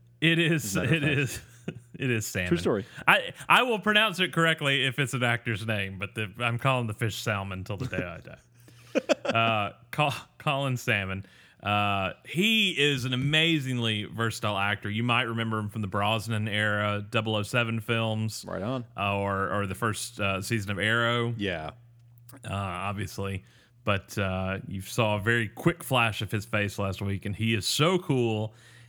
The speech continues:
Speaker 1: and he is going to be a huge player in upcoming episodes of Krypton, starting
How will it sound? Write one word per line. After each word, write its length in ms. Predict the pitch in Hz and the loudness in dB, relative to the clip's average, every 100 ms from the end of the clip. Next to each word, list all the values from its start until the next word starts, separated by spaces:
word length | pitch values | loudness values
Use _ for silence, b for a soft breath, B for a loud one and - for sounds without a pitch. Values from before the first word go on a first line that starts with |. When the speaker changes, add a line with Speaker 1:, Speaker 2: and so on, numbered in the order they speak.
| - | -4
Speaker 1:
and 260 | 107 101 101 | 0 2 2
he 160 | 123 127 | 2 2
is 140 | 107 | 2
going 160 | 113 110 | 0 2
to 40 | |
be 140 | 104 101 | 2 2
a 40 | |
huge 560 | 95 98 127 135 123 - | 0 2 4 4 0 0
player 420 | 113 110 104 98 | 0 2 2 0
in 120 | 98 | -2
upcoming 340 | 101 - 101 98 | -4 -2 -2 -2
episodes 400 | 98 - 98 95 | -4 -4 -4 -4
of 100 | - | -4
Krypton, 540 | 104 95 98 95 90 | -4 -4 -4 -4 -4
starting 540 | - 98 95 92 90 | -4 -2 -2 -2 -4